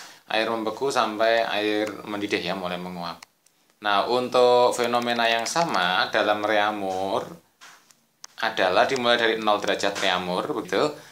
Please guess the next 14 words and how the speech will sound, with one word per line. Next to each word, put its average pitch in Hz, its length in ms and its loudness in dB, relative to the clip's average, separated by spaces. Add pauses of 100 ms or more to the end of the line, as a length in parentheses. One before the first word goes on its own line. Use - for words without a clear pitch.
(220)
sampai 113 680 0 (240)
delapan 107 400 0
puluh 104 240 -2
derajat 95 460 -4 (100)
Reamur. 101 400 -6 (880)
Nah, 92 880 -2 (400)
jadi 107 240 -2
perbandingannya 127 800 2
di 127 140 -4
sini 131 260 -2
kalau 123 300 6
yang 117 680 4
Celsius 113 400 0
itu - 80 -4